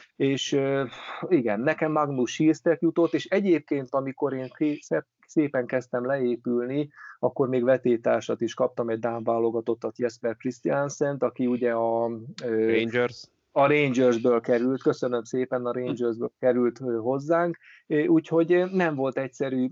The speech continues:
Speaker 1: a, a dolog, és, ö, ezek után ugyanúgy, ahogy az M T K-ra visszautalok, talán be kellett látnom, hogy, ö, lépnem kell a saját magam megreformálása kapcsán, megreformálása kapcsán.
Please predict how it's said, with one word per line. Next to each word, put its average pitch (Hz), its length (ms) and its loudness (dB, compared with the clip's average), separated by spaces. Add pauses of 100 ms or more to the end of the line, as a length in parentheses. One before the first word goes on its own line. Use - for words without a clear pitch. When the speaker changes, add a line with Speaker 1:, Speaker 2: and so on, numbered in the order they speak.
Speaker 1:
a, 139 100 -4
a 135 180 2
dolog, 170 420 4
és, 143 320 -2
ö, 151 240 0
ezek 147 320 0
után 151 540 0
ugyanúgy, 135 460 -2
ahogy 127 240 2
az 123 140 -2
M 131 300 -4
T 123 80 -2
K-ra 123 320 0
visszautalok, 123 800 0 (440)
talán 123 320 -2
be 139 140 2
kellett 120 400 -2
látnom, 120 460 -2
hogy, 113 280 -2 (180)
ö, 113 300 -2 (480)
lépnem 131 640 2
kell 113 480 -2
a 139 80 -8
saját 120 380 -2
magam 117 400 -4
megreformálása 120 1160 -2
kapcsán, 151 680 -4
megreformálása 117 1400 -2
kapcsán. 147 540 -6